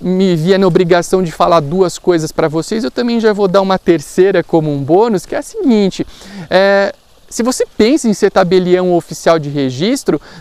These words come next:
tenha como principal norte do teu pensamento, como principal norte da tua escolha, o amor à profissão. Tá? A remuneração é bom, todo mundo depende dela, mas jamais faça uma escolha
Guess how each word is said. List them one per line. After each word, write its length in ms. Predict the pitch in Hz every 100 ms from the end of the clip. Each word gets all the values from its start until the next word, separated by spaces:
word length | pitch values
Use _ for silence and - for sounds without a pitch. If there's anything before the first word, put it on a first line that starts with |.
| -
tenha 220 | 202 262
como 260 | - 262 254
principal 720 | 226 226 - 190 - 208 247
norte 480 | 185 170 220 - 175
do 140 | 165
teu 160 | 175 160
pensamento, 680 | 170 170 170 156 175 196 185
como 280 | 185 175
principal 640 | 170 180 - - - 208 214
norte 340 | 185 180 165
da 100 | 160
tua 180 | - 143
escolha, 520 | - - 196 226 165 - 165 -
o 140 | 208
amor 400 | 208 185 196 233
à 80 | 254
profissão. 680 | 254 262 - - 208 151 - _ -
Tá? 140 | 165
A 40 | 185
remuneração 800 | 196 190 190 180 165 - 175
é 60 | 151
bom, 400 | 131 156 202 220
todo 240 | 185 175
mundo 240 | 175 180 165
depende 480 | 160 - 156 143 135
dela, 340 | 143 190 214 - -
mas 220 | 165 185 180
jamais 520 | 220 196 180 220 - - _
faça 340 | - 190 196 202
uma 140 | 190
escolha 580 | 190 - - 175 185